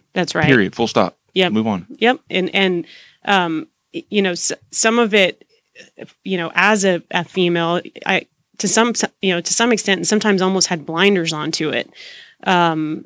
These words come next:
Speaker 1: and didn't necessarily, you know, I think back to when I was a field engineer, and,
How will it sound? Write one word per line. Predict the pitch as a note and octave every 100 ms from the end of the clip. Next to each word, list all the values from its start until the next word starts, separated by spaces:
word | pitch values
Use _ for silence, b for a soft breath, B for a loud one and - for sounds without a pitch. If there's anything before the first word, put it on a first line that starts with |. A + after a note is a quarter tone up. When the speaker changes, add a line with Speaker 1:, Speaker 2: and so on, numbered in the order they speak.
| _
Speaker 1:
and | F#3+ F3 E3 E3 - _ F3+ - E3 -
didn't | F#3 A3 G#3
necessarily, | F#3+ F#3+ F#3+ - F#3+ F#3 F3+ F3+ E3+ E3+ - _ -
you | F#3+
know, |
I | E3
think | E3 A3+ A3+ E3
back | E3+ F#3+ C#3 - -
to | F3
when | E3 F#3 F#3
I | E3
was | D#3 D#3+ D#3 D#3 - b b b b b
a | E3+
field | - B3 E4 G#3+
engineer, | D#3+ D#3+ D#3+ D#3 D3 F#3 b b b b b -
and, | F#3+ F3+ E3+ E3